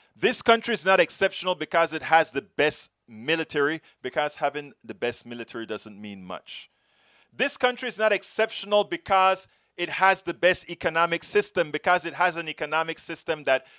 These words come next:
really hurts a lot of people. In fact, most people. It has an economic system that transfers the wealth to the few. That's the design of the economic system that we have here. This country is not exceptional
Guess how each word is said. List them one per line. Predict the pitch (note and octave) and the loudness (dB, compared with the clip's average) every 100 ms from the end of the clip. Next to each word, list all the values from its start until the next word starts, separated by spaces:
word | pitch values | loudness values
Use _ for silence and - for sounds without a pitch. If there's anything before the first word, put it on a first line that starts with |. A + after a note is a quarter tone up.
| _ | _
really | A#2 F3+ F3 F3 E3 - | -8 -6 -4 -4 -6 -12
hurts | - - D#3+ D3+ - - - | -6 2 2 2 -8 -14 -6
a | C3 | -2
lot | C3 C3+ | 2 2
of | - | 2
people. | C#3 B2 A2+ F2 - | -8 -8 -6 -8 -8
In | B2+ A#2 | -12 -2
fact, | - C#3 C#3 _ _ | 4 4 2 _ _
most | A#2+ B2 - - | -2 -2 -2 -12
people. | A#2 A2 G2 | -12 -8 -6
It | A2 | 0
has | D#3 D#3+ | 2 2
an | D3 | -6
economic | - C3 C3 D3 | -6 -2 -2 -4
system | - D3+ - C#3 C3 _ _ | -8 -10 -6 -6 -6 _ _
that | C3 B2+ | -2 -2
transfers | - B2+ B2 - C3+ C3 C3+ - | -2 -6 -6 -4 0 0 0 -8
the | A#2 | -10
wealth | G#2 A#2+ A#2 A#2 _ _ _ - | -2 4 4 2 _ _ _ -12
to | |
the | A2+ A2+ | -10 -10
few. | - A2+ D2+ - _ _ _ | -6 -4 -6 -10 _ _ _
That's | C3+ D#3 - | 8 8 6
the | - A#2+ | -8 -8
design | A2+ A#2 C3 B2+ B2+ B2+ B2+ - | -6 -2 2 4 4 0 -2 -2
of | A2 _ _ - | -2 _ _ -10
the | |
economic | G#2+ B2 G#2+ A2+ A2 | -6 -2 -2 -2 -6
system | - B2 - A2 | -8 -8 -6 -6
that | G2 F#2+ | -6 -8
we | G#2 G2 | -10 -10
have | F#2+ F2 | -8 -10
here. | - F2 D2 _ - - | -12 -16 -16 _ -20 -14
This | - C4 - | -2 0 0
country | - B3 - - - - | 0 0 0 -18 -20 -18
is | - | 0
not | G3 G#3 - | 4 4 2
exceptional | E3+ - - A3 - - F3 D3 D3 E3 | -4 -4 2 2 0 -6 0 2 2 0